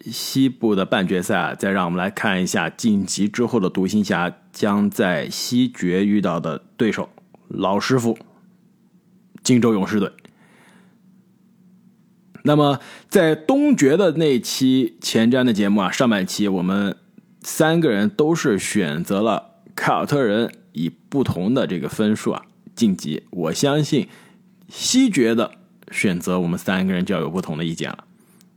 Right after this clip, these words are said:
同样呢，我们会给大家来分析一下西决两边球队各自的优势劣势，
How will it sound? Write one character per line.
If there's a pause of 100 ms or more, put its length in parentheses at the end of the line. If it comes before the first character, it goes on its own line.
(120)
同
样
呢，
我
们
会
给
大
家
来
分
析
一
下
西
决
两
边
球
队
各
自
的
优
势
劣
势，